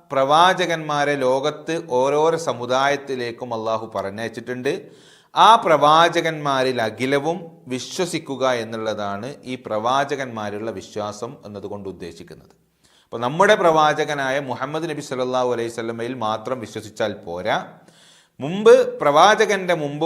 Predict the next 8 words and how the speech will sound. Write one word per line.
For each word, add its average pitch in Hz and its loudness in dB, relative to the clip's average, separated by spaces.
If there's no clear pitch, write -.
വന്ന 135 -4
ഒരുപാട് 156 4
പ്രവാചകന്മാരുണ്ട്, 131 0
ഒരുപാട് 135 -2
നബിമാരുണ്ട്. 107 -6
ആ - 6
നബിമാരിലും 139 -2
ആ - 2